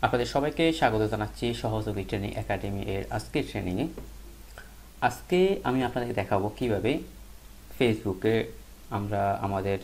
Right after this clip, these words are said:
আহ, টার্গেটেড ফ্রেন্ড লিস্ট তৈরি করতে পারি। Already Facebook অ্যাকাউন্ট কীভাবে তৈরি করতে হয় এবং কীভাবে একটা ইন্টারন্যাশনাল, আহ,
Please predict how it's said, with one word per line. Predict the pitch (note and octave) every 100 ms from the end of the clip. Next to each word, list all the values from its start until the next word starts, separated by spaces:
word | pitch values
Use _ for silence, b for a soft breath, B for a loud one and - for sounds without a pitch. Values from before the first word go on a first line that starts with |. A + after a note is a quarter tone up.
| -
আহ, | G2 G2+
টার্গেটেড | A2+ A#2 C3 D3 C#3 - - - - - - - - - - - - - - - -
ফ্রেন্ড | C#3 B2 G#2
লিস্ট | G#2 -
তৈরি | G2 G2+
করতে | G2 G2+
পারি। | G2 F#2+ D3+ - - B B - - - - - - - - - - - - - - - - - - - - - - - - - - - - - - - - - -
Already | A#2+ B2 C#3+ G3 A3 - - C#3
Facebook | C#3 C#3 -
অ্যাকাউন্ট | B2 C3+ C3
কীভাবে | - B2 A#2
তৈরি | B2 A2+
করতে | G#2+ G#2 -
হয় | G#2 G#2 G2 G#2
এবং | G#2 G#2 G2+ A2
কীভাবে | A2 G#2+
একটা | G#2+ A2
ইন্টারন্যাশনাল, | G#2+ G#2+ G#2 - A2 G#2 G#2
আহ, | G2 G2 G2